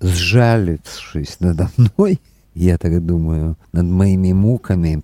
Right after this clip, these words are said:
просто нечеловеческими, потому что я, я, я всё время по-, подымал лёгкие вещи человеческие,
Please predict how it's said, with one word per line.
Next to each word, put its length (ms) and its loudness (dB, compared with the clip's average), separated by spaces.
просто 360 -2
нечеловеческими, 1500 -2
потому 220 0
что 180 -2
я, 120 4
я, 340 0
я 220 2
всё 200 0
время 340 2
по-, 240 -2
подымал 680 0
лёгкие 600 2
вещи 680 -2
человеческие, 1200 -2